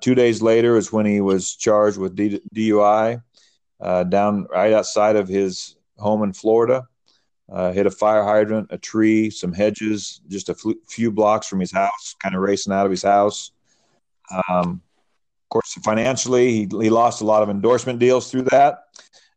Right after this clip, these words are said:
and checked himself into a sex rehab clinic at the same time. Um, two thousand ten to two thousand seventeen, he began to drop in the rankings. He fired his caddy, <clears throat> had more knee problems. He had an Achilles problem.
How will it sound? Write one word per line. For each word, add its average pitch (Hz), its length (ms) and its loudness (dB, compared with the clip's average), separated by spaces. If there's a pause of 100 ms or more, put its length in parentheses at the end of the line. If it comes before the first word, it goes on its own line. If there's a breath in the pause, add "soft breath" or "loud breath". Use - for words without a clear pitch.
and 117 220 0
checked 117 260 0
himself 113 440 0
into 104 180 0
a 98 80 0
sex - 320 -2
rehab 107 380 0
clinic 95 340 -4
at 92 80 -8
the - 60 -20
same 98 280 -6
time. 92 400 -4 (880 loud breath)
Um, 92 600 0 (1000 soft breath)
two 139 80 2
thousand 131 360 4
ten 135 320 0
to 123 60 0
two 131 220 -2
thousand 131 240 2
seventeen, 131 640 0
he 101 60 0
began 104 280 0
to 107 60 0
drop 113 320 2
in 110 80 -4
the 104 60 -2
rankings. 123 500 -2
He 107 80 -4
fired 117 320 2
his 110 140 -6
caddy, 135 500 2 (300 soft breath)
<clears throat> - 280 -16
had 117 600 2
more 131 260 4
knee 131 220 -2
problems. 131 520 2
He 113 60 -2
had 107 140 2
an 101 40 -4
Achilles 139 440 0
problem. 131 580 0